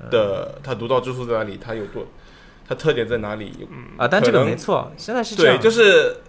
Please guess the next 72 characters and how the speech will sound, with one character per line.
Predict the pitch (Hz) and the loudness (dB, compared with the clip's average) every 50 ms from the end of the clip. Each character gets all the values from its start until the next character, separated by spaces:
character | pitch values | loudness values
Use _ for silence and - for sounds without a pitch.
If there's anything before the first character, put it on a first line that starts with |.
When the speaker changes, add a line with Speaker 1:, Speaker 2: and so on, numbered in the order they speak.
| - _ - | -20 _ -4
Speaker 1:
因 | - 220 | 0 0
为 | 233 | 2
它 | 240 247 | 2 2
是 | 247 185 | -2 -2
发 | 160 - 185 190 | -2 -4 -4 -4
行。 | - - 208 196 170 - - | -4 -6 -10 -10 -12 -12 -10
Speaker 2:
已-， | - 151 156 160 160 | -8 -6 -6 -6 -8
已-， | - 131 - | -8 -6 0
就 | 247 240 | 4 4
已 | 196 | 4
经 | - 208 202 | 4 2 4
没 | 185 202 | 6 6
有 | 196 | 6
那 | 185 190 | 6 4
么 | 180 170 | 0 0
纯 | - - - 123 123 | -2 -2 -6 -6 -6
粹 | 123 - 170 151 | -4 -2 0 2
的 | 127 117 | 2 0
去， | 110 - 123 110 104 107 110 - - - - - - - - - - - - | -2 -4 -8 -8 -8 -8 -10 -14 -20 -20 -20 -20 -20 -20 -20 -20 -20 -20 -20
去 | - - 139 | -14 -12 -6
感 | - - 107 98 110 | -2 -2 -2 -2 -2
受 | 107 131 117 | -2 -2 0
这 | |
种， | 113 | 0
Speaker 3:
感 | 127 120 | 0 0
受 | - 131 | 0 0
游 | 123 120 | 0 0
戏 | 120 139 131 | -2 -4 -4
的 | 123 120 | -4 -2
乐 | 127 139 131 120 | -2 0 0 -2
趣， | 117 - - | -4 -6 -8
Speaker 2:
对， | 120 110 | -6 -6
Speaker 3:
游 | 117 117 | -6 -4
戏 | 127 120 | -2 -2
的 | 123 | 0
创 | 139 | 4
意。 | |
Speaker 2:
这 | 156 147 | 4 6
种 | 135 | 6
热 | 147 131 113 110 107 | 6 4 2 0 -4
情。 | 107 107 107 110 - - - - - - - - | -4 -6 -8 -10 -14 -16 -20 -20 -20 -20 -20 -18
嗯。 | - - | -16 -12
Speaker 1:
对， | - 107 - - - - - _ - - - | -12 -12 -12 -12 -16 -18 -20 _ -20 -16 -8
因 | - 196 | -4 -4
为 | 214 | -4
像 | 202 208 233 208 175 131 | 0 0 0 2 2 0
我 | 110 101 | -2 -4
们 | 98 107 123 135 | -4 -4 -4 -4
嘛， | 131 110 113 | -4 -4 -4
一 | 127 135 | -8 -4
般 | 135 160 170 170 170 | -2 0 0 0 -2
正 | 170 208 - | -2 -4 -4
常 | - 131 117 117 | -2 -4 -4 -4
的 | 117 113 | -2 -4
逻 | 107 101 98 101 | -2 0 -2 -2
辑 | 104 120 110 101 | -2 -4 -8 -8
是 | - - 110 101 98 | -8 -6 -6 -6 -2
我 | 101 98 | -2 -4
看 | 98 - 147 139 | -4 -4 -4 -2
到 | 127 120 | -2 -2
一 | 123 | -2
个 | 123 | -2
游 | 120 107 110 113 | -2 -2 -2 -4
戏， | - - 117 101 - - - - - - - - - - | -4 -6 -6 -6 -8 -10 -18 -20 -20 -20 -20 -20 -20 -8
我 | _ 113 117 | _ -4 -2
先 | 123 160 170 | -2 -2 -2
想 | 165 165 135 | 0 -2 -2
它 | 135 151 156 | 0 -2 -2
好 | 151 127 | -2 -4
不 | 113 143 | -6 -6
好 | 139 127 98 | -6 -6 -6
玩， | 98 98 95 95 113 | -6 -6 -6 -8 -12